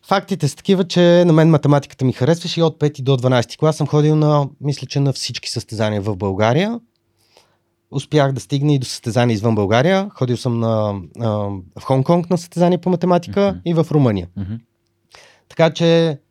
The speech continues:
Speaker 1: а, математиката определено ми допадна и това беше единственото нещо, което ме спаси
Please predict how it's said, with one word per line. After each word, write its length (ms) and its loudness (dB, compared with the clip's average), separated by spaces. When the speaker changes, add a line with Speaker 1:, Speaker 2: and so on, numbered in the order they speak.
Speaker 1:
а, 180 -2
математиката 600 -2
определено 500 0
ми 120 2
допадна 480 0
и 100 0
това 200 2
беше 280 2
единственото 500 0
нещо, 220 -2
което 220 2
ме 80 2
спаси 440 -4